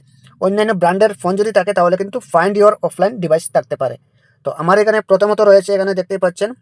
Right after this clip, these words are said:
find hub, আমি এটার উপর ট্যাপ করলাম, তারপর ওই অপশনে নিয়ে যাবে। তো এখানে কি করব আমি? Find your offline device, এটার উপর ট্যাপ করব। তারপর আপনারা এখান থেকে একটি সেটিংস করতে হবে। এখানে রয়েছে অফ,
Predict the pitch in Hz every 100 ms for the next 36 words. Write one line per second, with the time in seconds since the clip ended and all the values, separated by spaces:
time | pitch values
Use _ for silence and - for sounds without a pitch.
0 | _ - - 185 196 147 - _ _ _
1 | - 170 175 175 214 196 - 196 220 175
2 | 160 180 190 160 151 160 160 143 127 131
3 | - _ _ _ _ - 165 208 214 214
4 | 226 214 202 233 - _ _ _ - 180
5 | 214 226 214 214 - 180 - 185 233 302
6 | _ _ _ _ _ _ _ _ 170 165
7 | 180 202 - 185 190 240 - - 127 131
8 | - _ _ _ _ _ - 214 208 269
9 | - 214 214 202 190 175 - 170 151 147
10 | - 127 120 117 - _ _ _ _ _
11 | _ - 190 247 247 240 262 196 214